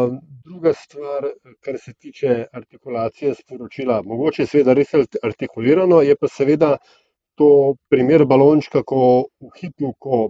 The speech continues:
bodisi volitve so razpisane, bodisi ukrepi postanejo priporočila iz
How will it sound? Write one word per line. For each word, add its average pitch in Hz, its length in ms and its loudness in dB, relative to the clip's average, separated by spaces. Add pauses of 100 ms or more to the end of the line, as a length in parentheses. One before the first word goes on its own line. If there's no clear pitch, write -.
(120)
bodisi 131 560 0
volitve 120 480 -6
so 180 160 2
razpisane, 147 640 -2
bodisi 127 440 -8
ukrepi 107 600 -8
postanejo 131 480 -4
priporočila 113 720 -20
iz - 160 -20